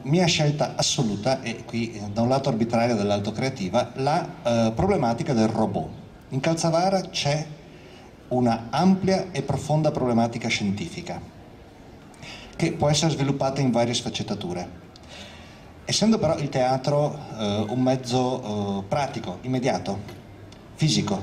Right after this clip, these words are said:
vivo, di primo impatto, la mia scelta è stata quella di far virare la figura del robot, eh, nell'ambito di una figura che so che nessuno ha mai visto e mai conosciuto ai giorni nostri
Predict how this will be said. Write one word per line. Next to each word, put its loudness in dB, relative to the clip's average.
vivo, 0
di -4
primo 2
impatto, 0
la 2
mia 6
scelta 2
è 2
stata 0
quella 4
di 4
far 0
virare 2
la -6
figura 2
del 4
robot, 0
eh, 2
nell'ambito 4
di 2
una 4
figura 2
che -4
so 2
che 0
nessuno 2
ha 2
mai 2
visto 0
e -2
mai 4
conosciuto 2
ai 0
giorni 2
nostri -2